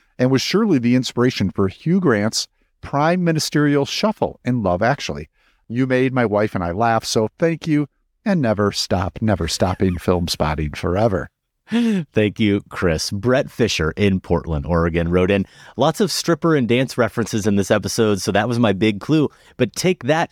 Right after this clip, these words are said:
Speaker 2: Chris and wife in Tetbury. Adam's marvelous vocal work on the
Speaker 1: Marvelous.
Speaker 2: accent sealed it for me. I think a video of Josh dancing should probably be the next incentive to increase the Filmspotting family membership total to two thousand. Josh,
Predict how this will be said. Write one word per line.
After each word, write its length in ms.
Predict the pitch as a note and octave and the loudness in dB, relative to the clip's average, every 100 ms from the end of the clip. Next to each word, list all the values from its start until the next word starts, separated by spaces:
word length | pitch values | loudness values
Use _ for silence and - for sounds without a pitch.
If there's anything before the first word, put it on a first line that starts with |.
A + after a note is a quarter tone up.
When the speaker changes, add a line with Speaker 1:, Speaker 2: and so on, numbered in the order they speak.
| _ | _
Speaker 2:
Chris 460 | - - G#2+ - - | -6 0 0 0 -2
and 220 | G#2+ G2 | 0 2
wife 300 | F#2+ F#2+ - | 4 2 0
in 240 | G2 F2 - | -2 -2 -4
Tetbury. 500 | - - A#2 A#2+ C3 - _ - | -4 -2 2 2 0 -6 _ -8
Adam's 360 | B2+ C3+ D3+ C3+ | 0 2 0 0
marvelous 580 | B2 B2+ D#3 D#3+ E3+ - | 2 2 2 2 0 0
vocal 460 | G#2+ C3 D3 C3 | 0 0 2 0
work 200 | G2+ F#2 | 2 2
on 180 | - - | 0 -2
the 100 | G3 | 0
Speaker 1:
Marvelous. 300 | B3 A3 - | 0 0 0
Speaker 2:
accent 140 | F#2+ E2+ | -2 -2
sealed 640 | - - - F#3+ A3+ F3 | -6 -6 0 2 2 4
it 100 | B2+ | 2
for 280 | - C3+ F#2 | 2 -2 0
me. 220 | G2 E2+ - _ - D3+ - _ | -4 -6 -14 _ -20 -20 -20 _
I 60 | A#2+ | -2
think 200 | D#3 G3+ | 0 0
a 60 | A3 | 0
video 420 | D#3+ E3+ F3 D#3 | 0 0 2 2
of 140 | A#2+ | 2
Josh 360 | A2+ C3 B2 - | 0 0 0 -4
dancing 680 | G2+ A#2 F#3 - F2+ D#2+ D2+ _ _ | 0 2 2 0 -2 -2 -6 _ _
should 280 | - G2 - | -4 -2 -2
probably 600 | - G#2 A2 C3+ D3 C#3+ | -2 0 2 0 0 0
be 180 | A#2 A#2 | 2 2
the 140 | A2 | 2
next 360 | G2 G#2 - B2 | 2 0 0 0
incentive 500 | G#2 - B2 A2+ E2 | 0 2 2 2 0
to 140 | G2+ | 0
increase 420 | F#2 - F#2 - | 0 0 0 0
the 120 | - | -4
Filmspotting 560 | - G2 F#2 - G2+ F#2 | 2 0 2 0 0 0
family 260 | G#2+ A2+ G2 | 0 2 2
membership 460 | F2 E2+ - F#2 | 2 0 -2 -2
total 280 | - F#2 F2 | 0 2 2
to 140 | - | -2
two 160 | F2+ G2+ | -4 -2
thousand. 360 | F2+ A2+ F#2+ F2+ | 2 0 0 2
Josh, 240 | A2 | 0